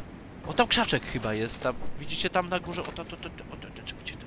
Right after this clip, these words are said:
o, tam, nad głową. Chyba krzaczek. Jakieś dziwne coś. Ale dziwne, zobaczcie, planeta, a może dlatego, że powietrza nie ma?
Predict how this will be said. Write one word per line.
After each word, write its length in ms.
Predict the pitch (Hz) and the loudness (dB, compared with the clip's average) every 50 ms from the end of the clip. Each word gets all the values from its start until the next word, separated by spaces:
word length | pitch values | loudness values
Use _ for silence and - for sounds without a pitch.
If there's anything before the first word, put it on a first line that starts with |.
| - - | -6 -4
o, 60 | 135 | -4
tam, 180 | - 117 104 95 - - - - - | -2 -4 -4 -6 -8 -6 -4 -2 2
nad 140 | - - - | 4 4 6
głową. 260 | 113 107 104 101 101 101 - - - - - - - - - - - - - - - - - - - - - - | 6 6 6 6 6 6 4 4 2 -8 -12 -12 -10 -10 -8 -8 -10 -10 -12 -14 -14 -12 -12 -12 -12 -10 -10 -6
Chyba 260 | - - 123 113 107 | -4 -2 0 0 -2
krzaczek. 440 | 101 - - 113 101 - - 104 98 - - - - - - - - - - - - - - - - - - - - - - - - - | -2 -2 -2 -2 -2 -2 -4 -6 -6 -8 -10 -12 -12 -12 -10 -10 -10 -10 -10 -10 -12 -12 -10 -10 -10 -10 -10 -12 -12 -12 -12 -12 -12 -12
Jakieś 240 | - - - - - | -10 -10 -10 -10 -10
dziwne 300 | - 110 107 107 107 101 | -10 -8 -8 -8 -8 -8
coś. 260 | - - 107 101 98 - - - - - - - - - - - - - - - - - - - - - - - - - - - - - - - - - - - - - - - - - - | -6 -6 -8 -8 -8 -8 -12 -12 -14 -14 -14 -14 -14 -14 -14 -14 -14 -14 -14 -16 -16 -16 -16 -14 -14 -14 -14 -14 -16 -16 -14 -14 -14 -14 -14 -14 -16 -14 -14 -14 -14 -14 -14 -14 -10 -4 2
Ale 200 | 107 117 131 139 | 4 4 4 6
dziwne, 280 | 139 156 165 143 131 113 | 4 4 2 4 2 2
zobaczcie, 400 | 117 120 135 131 - - - 113 | 4 4 4 4 4 2 -2 -2
planeta, 640 | - 127 123 127 127 135 139 135 - 143 135 107 | 2 4 4 4 4 4 2 2 2 2 2 2
a 60 | 113 | 2
może 220 | 113 117 113 113 113 | -2 -4 -4 -4 -4
dlatego, 280 | 113 110 117 110 110 | -4 -4 -4 -4 -4
że 100 | 107 113 - - - - - - | -4 -6 -6 -8 -14 -14 -10 -6
powietrza 480 | 120 110 131 175 185 - - - 131 117 | -2 0 2 2 2 2 2 2 2 2
nie 160 | 110 107 104 | 2 0 -2
ma? 200 | 104 104 104 | -2 -4 -4